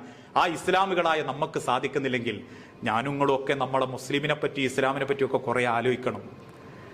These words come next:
നമുക്കുണ്ടാവാൻ പാടില്ലാത്ത സ്വഭാവങ്ങളാ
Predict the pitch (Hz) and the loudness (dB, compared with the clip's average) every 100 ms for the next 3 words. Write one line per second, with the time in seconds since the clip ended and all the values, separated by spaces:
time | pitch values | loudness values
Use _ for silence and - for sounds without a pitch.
0 | - - - - - - 113 127 139 131 | -18 -16 -16 -16 -10 -4 0 2 2 4
1 | 151 143 139 - 131 156 170 156 143 135 | 4 4 0 4 4 4 2 2 0 0
2 | - 127 139 147 143 139 127 113 | -2 2 4 2 2 2 2 0